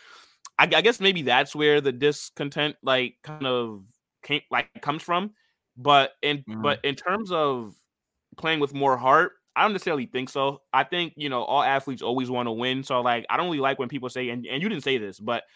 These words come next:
Speaker 1: like, I don't like when people say, "Oh, you know, like, this guy just wants to win more." Like, no, I think everybody wants to win the same. It's just, you just don't have the talent to beat, you know, certain other teams. But I think they
Speaker 2: Yeah.
Speaker 1: played harder. I just think that, like, they just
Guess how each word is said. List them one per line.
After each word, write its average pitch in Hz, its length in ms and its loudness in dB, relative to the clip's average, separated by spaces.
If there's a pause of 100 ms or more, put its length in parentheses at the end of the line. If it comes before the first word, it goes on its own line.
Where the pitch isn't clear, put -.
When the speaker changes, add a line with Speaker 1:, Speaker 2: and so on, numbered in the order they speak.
(180)
Speaker 1:
like, 127 80 0
I 135 60 4
don't 180 100 0
like 185 120 4
when 156 120 -2
people 143 220 -4
say, 139 180 2
"Oh, 127 280 4
you 127 120 -2
know, 117 180 -2
like, 110 180 -2
this 123 120 -6
guy 123 200 0
just 113 140 -14
wants 123 240 -2
to 117 60 -4
win 131 220 -4
more." 101 360 -6 (340)
Like, 120 220 -4
no, 117 320 -2 (220)
I 143 60 -6
think 175 120 -2
everybody 151 280 2
wants 151 240 2
to - 80 -12
win 156 140 2
the 127 80 -2
same. 147 400 2 (480)
It's 131 160 -4
just, 135 340 2
you 143 160 -6
just 131 140 -14
don't 123 120 -6
have 120 140 -2
the 95 60 -16
talent 139 480 2
to 123 120 -6
beat, 117 260 -6 (160)
you 139 100 -6
know, 117 140 -6
certain 117 220 -8
other 107 160 -8
teams. 123 340 -6
But 113 240 2
I - 20 2
think 233 200 -2
they 120 60 -4
Speaker 2:
Yeah. 110 160 -2
Speaker 1:
played 127 140 0
harder. 107 360 -4 (480)
I 123 60 -2
just 135 180 -4
think 131 240 -2
that, 117 320 0 (480)
like, 113 140 0
they 123 100 -2
just 113 280 -8